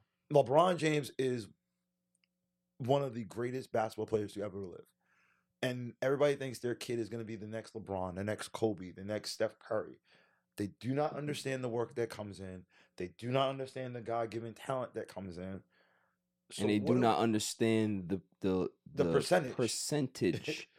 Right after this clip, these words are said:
Speaker 1: <laughs>
Speaker 2: of athletes that actually make it to the N B A.
Speaker 1: Yes.
Speaker 2: It's less than one percent.
Speaker 1: Yes.
Speaker 2: It's nuts.
Speaker 1: And you're talking about billions and billions of people that play basketball.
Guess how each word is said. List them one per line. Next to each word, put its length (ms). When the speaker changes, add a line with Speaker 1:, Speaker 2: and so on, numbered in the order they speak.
Speaker 1:
<laughs> 180
Speaker 2:
of 240
athletes 500
that 180
actually 400
make 420
it 120
to 100
the 200
N 140
B 160
A. 200
Speaker 1:
Yes. 460
Speaker 2:
It's 140
less 260
than 200
one 120
percent. 600
Speaker 1:
Yes. 380
Speaker 2:
It's 120
nuts. 600
Speaker 1:
And 320
you're 120
talking 300
about 360
billions 480
and 200
billions 380
of 100
people 280
that 140
play 120
basketball. 580